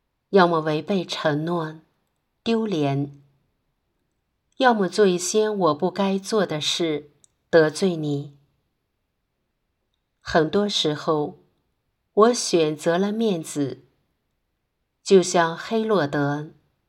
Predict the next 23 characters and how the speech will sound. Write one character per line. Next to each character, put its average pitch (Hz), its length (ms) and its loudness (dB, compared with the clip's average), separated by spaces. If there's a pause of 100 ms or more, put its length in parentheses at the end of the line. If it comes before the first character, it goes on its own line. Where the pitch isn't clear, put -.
(880)
他 170 200 6
因 196 200 2
为 208 140 2
在 175 240 2
同 165 400 0
席 202 180 -2
的 175 140 2
人 160 180 0
面 170 300 0
前 160 400 -4
许 160 220 -4
下 185 260 -2
诺 190 260 0
言， 147 520 -2 (1900)
不 208 180 8
愿 226 260 2
对 196 160 2
他 196 280 0
失 214 280 0
信。 185 560 0 (1700)
我 170 160 2
也 180 220 0
是， 139 520 -2